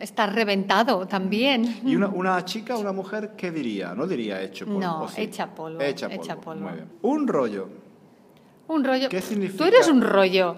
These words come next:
Speaker 1: No.
Speaker 2: Ah, el
Speaker 1: Es
Speaker 2: rollo.
Speaker 1: una persona, una cosa muy pesada,
Speaker 2: Ah,
Speaker 1: cansina.
Speaker 2: muy ab-,
Speaker 1: Cansina.
Speaker 2: ab-,
Speaker 1: Mm.
Speaker 2: muy aburrido, ¿no?
Speaker 1: Aburridísimo, aburridísimo.
Speaker 2: Por ejemplo, una película, ¿no?
Speaker 1: Una película, eh, una obra
Speaker 2: Un
Speaker 1: de
Speaker 2: libro.
Speaker 1: teatro,
Speaker 2: Mm.
Speaker 1: un libro también.
Speaker 2: Vale.
Speaker 1: Una persona,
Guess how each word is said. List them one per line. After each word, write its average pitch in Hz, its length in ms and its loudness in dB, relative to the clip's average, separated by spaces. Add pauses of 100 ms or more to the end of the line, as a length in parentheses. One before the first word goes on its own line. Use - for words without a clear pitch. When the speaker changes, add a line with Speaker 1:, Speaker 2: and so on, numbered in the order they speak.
Speaker 1:
No. 165 200 -6
Speaker 2:
Ah, 147 460 0
el 104 80 -4
Speaker 1:
Es 233 80 -2
Speaker 2:
rollo. 269 140 2
Speaker 1:
una 294 120 0
persona, 226 540 -2
una 208 300 -2
cosa 208 280 -4
muy 185 360 -4
pesada, 190 1300 2
Speaker 2:
Ah, - 20 -8
Speaker 1:
cansina. 208 960 0
Speaker 2:
muy 240 160 0
ab-, 233 60 6
Speaker 1:
Cansina. 254 1040 4
Speaker 2:
ab-, 240 240 -4
Speaker 1:
Mm. 233 80 -4
Speaker 2:
muy 143 160 -2
aburrido, 113 560 -4
¿no? 190 340 -6
Speaker 1:
Aburridísimo, 240 1120 0
aburridísimo. 233 680 -4
Speaker 2:
Por - 80 -2
ejemplo, 170 280 0
una 127 200 -4
película, 107 480 -8
¿no? 123 140 -8
Speaker 1:
Una 208 200 -4
película, 208 920 -6
eh, 180 300 -12
una 185 380 -8
obra - 160 -2
Speaker 2:
Un - 40 0
Speaker 1:
de - 100 2
Speaker 2:
libro. 185 200 2
Speaker 1:
teatro, 214 760 2
Speaker 2:
Mm. - 20 -8
Speaker 1:
un 208 180 -4
libro 208 520 -2
también. 208 460 -4
Speaker 2:
Vale. 285 80 -4
Speaker 1:
Una 370 140 0
persona, 392 360 0